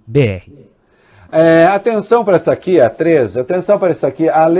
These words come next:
Speaker 2: a, alô, ministro Pazuello. Aquele que nega colapso. "Não, tá tudo certo.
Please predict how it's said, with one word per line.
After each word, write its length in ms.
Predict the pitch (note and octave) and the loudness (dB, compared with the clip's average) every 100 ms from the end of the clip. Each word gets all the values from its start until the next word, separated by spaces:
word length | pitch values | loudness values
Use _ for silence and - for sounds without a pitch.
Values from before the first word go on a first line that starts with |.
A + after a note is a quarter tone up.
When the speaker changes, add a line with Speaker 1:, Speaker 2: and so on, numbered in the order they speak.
| E3+ | 0
Speaker 2:
a, 720 | D#3+ E3 - _ - C#3+ C#3+ | 0 0 -4 _ -2 2 4
alô, 920 | C#3 D#3 F3+ F#3 D#3+ B2 F#2+ D#2 - - _ | 4 6 8 8 6 6 2 -4 -10 -20 _
ministro 840 | A#2+ B2 B2 B2 A#2+ - - A2 G2 | -8 -6 -2 2 0 -2 -6 -4 -4
Pazuello. 1000 | - G#2+ G2 F#2+ G2 G2+ F#2 E2+ C#2+ C2+ _ _ _ _ _ _ _ _ _ _ _ _ _ _ _ _ _ _ _ _ _ _ - | 0 0 0 -2 2 2 2 -2 -6 -10 _ _ _ _ _ _ _ _ _ _ _ _ _ _ _ _ _ _ _ _ _ _ -12
Aquele 480 | F#2+ - A2 G#2 | -12 -4 -2 -2
que 160 | F#2+ G2+ | -4 -8
nega 680 | F#2 G2 G#2 F2+ D#2+ D2 C#2 | -8 -6 -6 -8 -10 -10 -10
colapso. 800 | - G2 G2 G#2 - - - D#2+ | -6 -2 0 0 -4 -14 -16 -12
"Não, 680 | F2 B2 C#3 D3 C#3+ B2+ G2 _ _ | -4 0 2 2 2 0 -6 _ _
tá 100 | G2 | -12
tudo 320 | G2 D3+ C#3 | -6 -8 -8
certo. 840 | C#3 - C#3+ C3+ C3 A#2+ - F#2+ | -12 -2 2 4 4 2 -2 -14